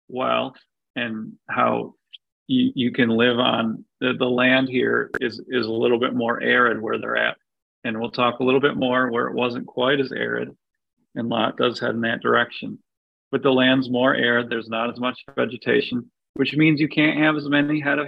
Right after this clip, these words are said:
cattle on that, uh, particular piece of land. We have a, uh, I live here in southern Minnesota, and, uh, it's a really interesting place. Um,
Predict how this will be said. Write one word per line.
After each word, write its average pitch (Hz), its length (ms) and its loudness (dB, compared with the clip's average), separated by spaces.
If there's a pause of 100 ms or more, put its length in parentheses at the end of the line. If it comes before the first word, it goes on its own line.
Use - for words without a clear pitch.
(120)
cattle 143 520 -2 (400)
on 123 200 -4
that, 123 320 -2 (420)
uh, 131 180 -10 (120)
particular 127 520 -2
piece 120 320 -2
of 113 100 -6
land. 113 460 -2 (380)
We 135 120 4
have 139 140 6
a, 120 320 0 (360)
uh, 123 320 -2 (160)
I 123 100 4
live 127 220 4
here 123 140 2
in 117 100 -2
southern 120 360 0
Minnesota, 117 720 0 (580)
and, 117 360 0
uh, 117 160 0
it's - 140 -16
a 143 40 6
really 147 200 8
interesting 135 680 0
place. 131 500 -2 (120)
Um, 113 460 -6